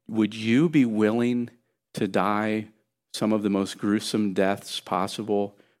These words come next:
for something that you knew was a lie? Like, I can't even handle being tickled for more than two seconds, and I'm confessing, right? I'm like, "I give up, I give up," right?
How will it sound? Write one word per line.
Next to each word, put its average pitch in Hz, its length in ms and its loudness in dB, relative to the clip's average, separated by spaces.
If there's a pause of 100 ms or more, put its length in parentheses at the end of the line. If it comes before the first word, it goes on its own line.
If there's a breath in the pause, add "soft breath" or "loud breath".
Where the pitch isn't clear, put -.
for - 80 -6
something 101 480 -2
that 95 160 -4
you 98 160 -4
knew 92 180 -2
was 95 220 -2
a 90 60 -2
lie? 82 640 -6 (1800)
Like, 123 260 6
I 143 220 8
can't 180 300 4
even 131 180 6
handle 120 400 4
being 107 320 4
tickled 120 520 2
for 110 140 0
more 101 220 6
than 101 160 4
two 113 180 0
seconds, 98 540 2
and 117 140 4
I'm 135 240 6
confessing, 120 760 2
right? 131 320 6
I'm 123 80 0
like, 120 160 6
"I 165 160 8
give 254 160 6
up, 294 300 6 (180)
I 196 140 4
give 226 160 4
up," 208 340 2 (960)
right? 127 380 2